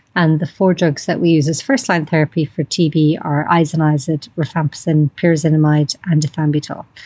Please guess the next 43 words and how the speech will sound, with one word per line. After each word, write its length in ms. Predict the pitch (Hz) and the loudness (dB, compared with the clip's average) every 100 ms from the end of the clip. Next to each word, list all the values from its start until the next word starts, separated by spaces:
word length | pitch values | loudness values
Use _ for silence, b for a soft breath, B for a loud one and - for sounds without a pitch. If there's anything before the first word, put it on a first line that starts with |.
| B B B - | B B B 0
Um, 540 | 175 170 160 160 151 - - - _ | 4 4 4 2 0 -4 -14 -16 _
and 540 | 180 175 170 170 160 - - - - | 0 4 4 4 2 -4 -10 -20 0
the, 600 | 180 170 165 165 165 - - | 2 4 4 2 0 -6 -8
it's 180 | 214 185 | -2 0
important 380 | 165 220 202 - | 2 2 2 0
to 100 | 175 | 2
know 100 | 165 | 2
that 120 | 180 | 2
we 80 | 156 | 0
don't 220 | 175 156 | 2 0
have 160 | 175 | -2
great 280 | - 165 - | -2 -2 -4
P 220 | - 185 160 | -4 -2 -2
K, 420 | - 165 165 156 B B _ | 0 2 2 -2 B B _
uh, 260 | 160 147 180 | 2 2 0
pharmacokinetic 840 | - 160 151 156 - 175 - 180 - | 0 0 0 -2 0 0 0 -4 0
data 340 | 165 - 156 | 0 0 -4
for 140 | - | -4
these 180 | 151 160 | -4 -4
drugs 420 | - 170 156 - - | 0 0 0 -4 -4
in 340 | 220 160 151 | 0 2 2
preterm 400 | - 240 - 175 | 0 0 0 2
babies 260 | 165 151 - | 0 0 -6
in 60 | |
particular, 400 | - - - 151 | -6 -4 -2 -2
but 200 | 175 156 | -2 -4
even 300 | - 156 165 | -2 0 2
in 140 | 156 165 | 2 4
neonates. 560 | 170 165 156 135 - B B B _ | 4 4 2 0 -6 B B B _
Um, 220 | 180 165 | 0 0
and 160 | 180 - | 0 0
so 100 | 165 | 0
what 180 | 170 190 | 0 0
we 100 | 175 | 2
usually 400 | 180 220 - 165 | 2 2 2 0
recommend 680 | 151 - 156 156 156 151 226 | 0 0 0 2 4 2 0
is 220 | 196 - | -4 -4
starting 520 | - 165 156 - 160 | -2 -2 0 0 0
on 80 | 156 | -2
kind 280 | - 170 160 | 0 0 0
of 80 | |
standard 400 | 143 165 156 147 - | -4 -2 -2 -2 0
dosing, 480 | 147 135 208 277 | 0 0 -2 -2